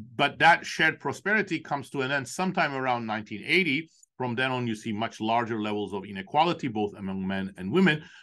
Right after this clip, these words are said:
But even more jarringly, you see significant declines in the real hourly wages and real annual incomes of,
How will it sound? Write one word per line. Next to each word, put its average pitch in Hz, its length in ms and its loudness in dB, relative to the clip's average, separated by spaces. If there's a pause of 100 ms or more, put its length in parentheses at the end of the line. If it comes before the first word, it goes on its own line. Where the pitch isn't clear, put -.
But 170 260 4 (200)
even 170 260 2
more 139 240 0
jarringly, 143 720 2
you 120 100 -2
see 127 300 -8
significant 127 720 -6
declines 113 600 0
in 104 100 -4
the 98 140 0
real 113 420 0
hourly 113 380 6
wages 92 600 -2
and 90 160 -10
real 92 280 2 (320)
annual 120 400 6
incomes 101 560 -2
of, 95 260 -2